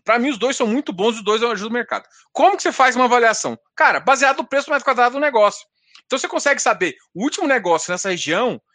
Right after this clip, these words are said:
e aí você tem que também entender um pouquinho da sub-região, você não simplesmente achar que um vale mais que o outro.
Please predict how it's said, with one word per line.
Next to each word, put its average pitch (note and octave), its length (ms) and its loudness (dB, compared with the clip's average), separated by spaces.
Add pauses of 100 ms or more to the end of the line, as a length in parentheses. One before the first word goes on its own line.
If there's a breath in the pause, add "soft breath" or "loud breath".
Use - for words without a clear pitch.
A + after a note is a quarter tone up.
(120)
e C#3+ 80 -2
aí E3+ 80 2
você F#3+ 100 -6
tem G#3 140 -4
que - 100 -12
também F#3+ 260 0
entender F3+ 420 -2
um B3 80 -4
pouquinho F3 300 -8
da C#3+ 100 -4
sub-região, G3 760 -2 (280 soft breath)
você F#3+ 180 -2
não F3+ 220 -2
simplesmente F#3 580 -4
achar D#3 300 0
que - 160 -8
um D3+ 160 0
vale C#3 240 2
mais C3 240 0
que B2+ 100 -10
o C3 40 -2
outro. A3 300 4